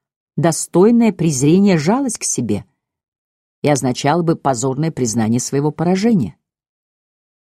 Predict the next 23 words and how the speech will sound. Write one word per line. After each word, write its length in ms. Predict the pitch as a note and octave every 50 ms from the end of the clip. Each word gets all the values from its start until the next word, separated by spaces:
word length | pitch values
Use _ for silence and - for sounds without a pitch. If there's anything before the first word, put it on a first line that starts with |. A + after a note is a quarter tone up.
| _ _ _ _ _ _ _ _ _
И 80 | - D#3+
наоборот, 580 | C#3 A#2+ G2 A#2+ A#2 G2+ G#2+ B2+ - _ _ _ _ _ _ _ _ _ _ _ _ _ _ _ _ _ _ _ _ _ _ _ _
если 260 | - A3 C4 - - F#3
доминируют 520 | C#3+ B2+ C3 C3 D3 F3+ F#3 D3+ A#2+ -
наклонности 540 | - A#2 A#2 - C#3+ D#3 D3 B2+ - - A#2+
уступчивого 640 | A2+ - - - D#3+ D#3 - - - A2+ G2 F#2+ G2
типа, 380 | - - C#3+ D3 - B2+ G#2+ - - - _ _ _ _ _ -
вначале 680 | A#2+ B2+ D3 C#3+ C3 - - B2+ B2+ C#3 E3 E3+ - _ _ _ _ _ _ _ _ _ _ _ -
должны 540 | - C3 D#3 C3+ A2 A#2 C#3+ F3 F#3+ F#3 _ _ _ _ _ -
тщательно 640 | - - - C#3+ C#3 F3+ G#3+ - B3 A3+ A3 A#3 A3+
прорабатываться 800 | A3+ G#3 G#3 G3+ G3 F3+ F#3+ F#3+ F#3 F3+ F3 F3+ - - F3+
все 240 | D#3+ - - - F3
факторы, 640 | - - - D#3+ C3 - - _ C#3 A2+ A#2 A2 - - - - _ -
вовлеченные 720 | A#2+ C3 D3+ C3 C#3 C#3+ C#3 - D3 C3 A#2 A#2+ B2+ B2
в 40 | A2+
движение 520 | A#2+ B2+ D3 C3+ B2 C#3 A#2+ A2+ A#2+ C3
к 100 | - -
людям, 380 | E3 E3+ D#3 C3 A2 A2+ G2+ - - _ _ _ _ _ _ _ _ _ _
прежде 300 | - A#3 C4+ C4 A#3+ -
чем 260 | - B3+ A3+ - - _
можно 500 | F3+ F#3+ G3+ B3+ D4+ D4+ A#3+ - F#3 E3
будет 300 | C#3+ C3+ B2+ B2+ - - -
обсуждать 640 | D#3+ E3+ - - G3 F#3 F3 F#3+ A#3+ C#4 - -